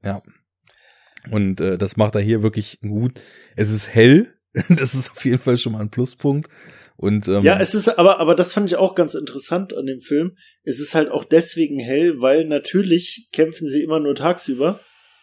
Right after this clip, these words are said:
Speaker 2: Und zweitens, äh, ich fand's auch interessant, dass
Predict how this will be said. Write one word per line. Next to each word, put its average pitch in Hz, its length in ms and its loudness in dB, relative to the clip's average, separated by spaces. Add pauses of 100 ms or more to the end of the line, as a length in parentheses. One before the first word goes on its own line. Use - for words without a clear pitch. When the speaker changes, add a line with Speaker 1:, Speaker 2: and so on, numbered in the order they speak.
(240)
Speaker 2:
Und 185 220 2
zweitens, 180 720 2 (480)
äh, 143 380 4 (260)
ich - 160 -10
fand's 170 200 -4
auch 165 140 2
interessant, 165 400 -2
dass - 240 -6